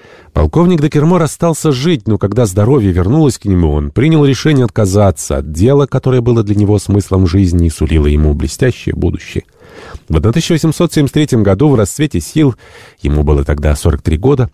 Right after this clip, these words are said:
полковник вышел в отставку. Он поселился в своём скромном доме в Шантене-сюр-Люар под Нантом.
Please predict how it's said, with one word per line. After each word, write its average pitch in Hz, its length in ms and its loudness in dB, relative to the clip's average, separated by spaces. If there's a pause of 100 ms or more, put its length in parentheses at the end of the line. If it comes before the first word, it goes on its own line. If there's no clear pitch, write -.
(140)
полковник 143 540 0
вышел 101 280 0
в 85 100 -4
отставку. - 520 -6 (680)
Он 175 140 2
поселился 180 480 0
в - 40 -4
своём 139 260 0
скромном 135 480 0
доме 110 460 2 (240)
в - 120 -18
Шантене-сюр-Люар 113 1600 0 (120)
под 90 140 0
Нантом. 80 640 -2